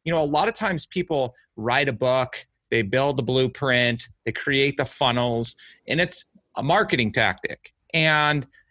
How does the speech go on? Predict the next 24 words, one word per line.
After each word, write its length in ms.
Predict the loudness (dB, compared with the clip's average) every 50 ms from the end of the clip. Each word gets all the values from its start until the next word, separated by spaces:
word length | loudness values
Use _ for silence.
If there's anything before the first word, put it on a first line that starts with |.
| _ _ -4
and 280 | -4 0 0 2 2 4
I 160 | 4 4 2
understand 440 | 2 0 0 0 2 2 2 2 2
these 140 | 0 0
are, 60 | 0 0
those 260 | 0 0 0 2 2
are 80 | 2
all 140 | 2 2 2
great 280 | 2 2 2 2 2 2
ways 280 | 0 2 2 2 0 -2
for 140 | -2 -4 -2
you 180 | 0 0 0
to 100 | 0 0
market 340 | 0 2 0 0 0 -2 -2
your 100 | -2 -2
practice 500 | 0 2 2 2 2 0 -2 -4 -4 -4
and 100 | -4 -2
to 80 | 0 0
market 340 | 0 0 0 0 -2 0
your 200 | 0 0 0 0
coaching 340 | -2 -2 -4 -4 -4 -6 -6
programs. 560 | -4 -4 -4 -2 0 2 2 2 2 0 -2 0
It 140 | 2 2 4
is, 420 | 4 4 4 4 2 0 -2